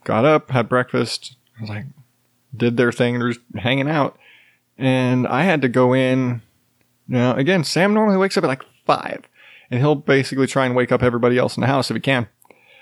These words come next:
But I had to get, when we got up, well, I should say when I got up, I let Rihanna sleep in. But when I got up,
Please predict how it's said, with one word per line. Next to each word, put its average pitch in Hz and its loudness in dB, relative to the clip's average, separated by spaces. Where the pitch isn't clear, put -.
But 123 0
I 156 0
had 190 2
to 139 0
get, 127 0
when 117 2
we 147 2
got 123 0
up, - -6
well, 113 0
I 107 0
should 110 -4
say 113 2
when 107 -2
I 143 -2
got 120 2
up, - -2
I 127 4
let 127 2
Rihanna 113 -2
sleep 110 -4
in. 107 -4
But 120 2
when 123 0
I 135 -2
got 127 2
up, 147 0